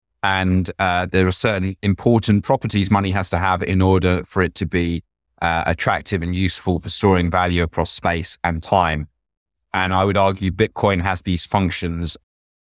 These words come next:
in a much more superior way than any other government currency does. And even though the U S dollar is the most dominant and the largest, uh, market cap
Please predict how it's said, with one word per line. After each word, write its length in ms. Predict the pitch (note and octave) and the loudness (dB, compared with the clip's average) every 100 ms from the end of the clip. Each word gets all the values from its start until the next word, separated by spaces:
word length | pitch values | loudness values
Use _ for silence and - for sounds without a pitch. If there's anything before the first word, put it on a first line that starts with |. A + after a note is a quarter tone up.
| _ - | _ -6
in 180 | G2+ | 0
a 60 | F#2 | 2
much 300 | F#2 G2 - | 4 2 4
more 160 | F#2+ E2+ | 4 4
superior 480 | F#2+ - G2 F2 | 0 0 2 2
way 380 | E2+ G#2+ C3 D3+ | 4 4 4 2
than 300 | G#2+ G2+ F#2 | 2 2 2
any 280 | - G2+ G2 | 0 0 2
other 320 | F#2+ F#2 F2 - _ | 2 0 -2 -4 _
government 320 | - G2 F#2+ | -4 2 2
currency 420 | E2+ F#2+ F2+ - E2 | 2 -2 0 -2 0
does. 380 | F#2 A#2+ C#3+ - _ _ _ _ | 2 2 -2 -10 _ _ _ _
And 500 | G2+ G2 G2 G2 G2 - | 0 2 2 4 2 2
even 260 | A2+ G#2 G#2+ | 2 4 4
though 300 | F#2+ F#2+ F#2 | 2 0 0
the 100 | F2+ | 2
U 140 | G2 | 2
S 100 | F2+ | 2
dollar 240 | G2+ F#2 | 0 0
is 100 | F2+ | 0
the 80 | - | 0
most 280 | F2 F2+ - | 0 0 0
dominant 440 | G2+ G2 F#2+ F2+ - | 0 2 0 -2 -2
and 380 | E2 E2 E2+ D#2+ | -2 -2 -4 -6
the 80 | E2+ | -2
largest, 760 | F2 F2+ F2 F2 E2+ - - - _ _ - | 2 2 2 0 -2 -4 -6 -10 _ _ -4
uh, 300 | D#2+ D#2+ E2 | -2 0 0
market 460 | F#2 F#2 - - | 2 2 0 -8
cap 360 | - A2+ F#2+ - | -4 -4 -4 -8